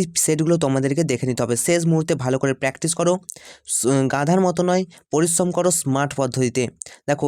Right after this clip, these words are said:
একটু দেখো, তোমরা এই চ্যানেলে আসবে, তোমরা যেই চ্যানেলে ভিডিও দেখছো এনজয় এক্সাম, তো এখানে আসবে, এখানে প্লেলিস্ট বলে একটা অপশন আছে, আসবে এবং একটু নিচের দিকে স্ক্রল ডাউন করবে। নিচের দিকে স্ক্রল ডাউন করলে তোমরা দেখতে পাবে ক্লাস টুয়েলভ সংস্কৃত সাজেশন দু হাজার পঁচিশ, just, just এখানে ক্লিক করবে।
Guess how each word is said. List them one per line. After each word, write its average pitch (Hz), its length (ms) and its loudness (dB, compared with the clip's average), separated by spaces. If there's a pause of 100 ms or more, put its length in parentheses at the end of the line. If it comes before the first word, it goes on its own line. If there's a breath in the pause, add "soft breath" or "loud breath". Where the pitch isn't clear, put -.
একটু 143 280 0
দেখো, 170 240 0
তোমরা 165 260 0
এই 165 80 2
চ্যানেলে 147 340 0
আসবে, 143 380 0 (300 loud breath)
তোমরা 135 200 0
যেই 147 160 2
চ্যানেলে 147 280 0
ভিডিও 147 200 2
দেখছো 147 260 0
এনজয় 139 260 0
এক্সাম, 151 280 0
তো 160 100 -2
এখানে 135 220 -2
আসবে, 131 320 -2 (420 loud breath)
এখানে 175 180 2
প্লেলিস্ট 185 500 0
বলে 196 140 4
একটা 185 200 0
অপশন 147 220 -2
আছে, 160 200 0
আসবে 147 320 0
এবং 156 200 0
একটু 143 180 -2
নিচের 147 260 2
দিকে 156 160 2
স্ক্রল 127 320 0
ডাউন 131 160 0
করবে। 135 280 0 (540 loud breath)
নিচের 165 240 0
দিকে 190 120 4
স্ক্রল 175 280 2
ডাউন 185 160 2
করলে 185 220 0
তোমরা 165 220 0
দেখতে 131 300 -2
পাবে 151 280 2
ক্লাস 147 360 0
টুয়েলভ 170 320 2
সংস্কৃত 151 460 0
সাজেশন 151 500 2
দু 139 100 4
হাজার 143 260 2
পঁচিশ, 135 380 0
just, 131 300 -2
just 143 320 -2
এখানে 135 200 -2
ক্লিক 139 240 0
করবে। 117 260 0